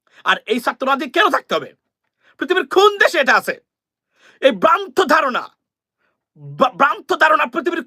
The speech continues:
কোথাও নেই। কেন বাংলাদেশে থাকতে হবে? এটা আমি আপনাদেরকে জিজ্ঞেস করতে চাই। Ladies and gentlemen, আপনাদের সন্তানদেরকে আপনি কলেজে ক্যাম্পাসে পাঠিয়ে নিরাপদ থাকতে পারেন না। এই সন্ত্রাসীরা দেখেন কি একটা, একটা বিশ্ববিদ্যালয়ের প্রতিষ্ঠানে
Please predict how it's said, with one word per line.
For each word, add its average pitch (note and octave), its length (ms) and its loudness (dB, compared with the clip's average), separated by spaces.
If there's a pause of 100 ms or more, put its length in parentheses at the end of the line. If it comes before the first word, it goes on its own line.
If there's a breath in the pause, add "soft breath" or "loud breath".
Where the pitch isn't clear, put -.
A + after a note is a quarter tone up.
কোথাও F4+ 360 -2
নেই। C3+ 220 -10 (220)
কেন F#4+ 180 2
বাংলাদেশে C4+ 380 -2
থাকতে - 220 -12
হবে? F#3 100 -2
এটা G3 100 -4
আমি G3 100 -6
আপনাদেরকে F#3 340 -10
জিজ্ঞেস G3+ 280 -12
করতে E3+ 220 -12
চাই। B2+ 200 -14 (240 soft breath)
Ladies B3+ 260 -4
and A#3 140 -2
gentlemen, G#3+ 340 -2 (520 soft breath)
আপনাদের C#4+ 480 2
সন্তানদেরকে D4 720 0 (320 soft breath)
আপনি B3 240 -2
কলেজে D4 420 2 (260)
ক্যাম্পাসে D4 440 0
পাঠিয়ে C4 320 0
নিরাপদ B3 360 0
থাকতে C4 300 -4
পারেন G#3 220 -2
না। D#3 220 -6 (280)
এই D4 160 2
সন্ত্রাসীরা C4 680 -2 (300)
দেখেন C#4 280 0
কি B3+ 140 -2
একটা, - 300 0 (220 soft breath)
একটা - 240 -8
বিশ্ববিদ্যালয়ের B3 960 -2 (360 soft breath)
প্রতিষ্ঠানে B3 680 -4